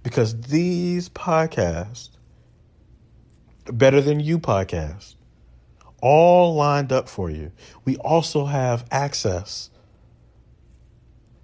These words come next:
to information. If you wanted to learn how to be a, a V A, a, a virtual assistant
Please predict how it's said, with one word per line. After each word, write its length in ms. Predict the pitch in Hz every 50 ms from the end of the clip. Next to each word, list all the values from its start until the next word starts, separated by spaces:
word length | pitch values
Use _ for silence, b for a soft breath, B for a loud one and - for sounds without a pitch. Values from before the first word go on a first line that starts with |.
| -
to 640 | - - - - 135 131 120 120 120 117 117 120 - - _ _ - - - - _ _ - - - - _ _ _ _ _ -
information. 840 | - 143 143 139 - 135 131 131 139 143 147 143 - - 90 82 82 - - _ -
If 160 | - - -
you 80 | 139 135
wanted 300 | 131 135 131 131 131 -
to 80 | 127
learn 300 | 120 123 127 131 131 127
how 160 | 131 131 120
to 120 | 113 117 110
be 360 | 113 120 120 120 117 117 117
a, 360 | 110 107 107 107 104 101 110 b b b b b b b b b b b b b b - _ _ _ _ _ - - -
a 240 | 101 98 98 98
V 360 | 92 92 104 107 120 127 131 131
A, 180 | 131 123 113 104
a, 140 | 95 87
a 100 | 85 107
virtual 680 | 107 98 98 113 120 127 123 - 135 127 123 120 117 117
assistant 540 | 113 117 - - 135 127 - - - -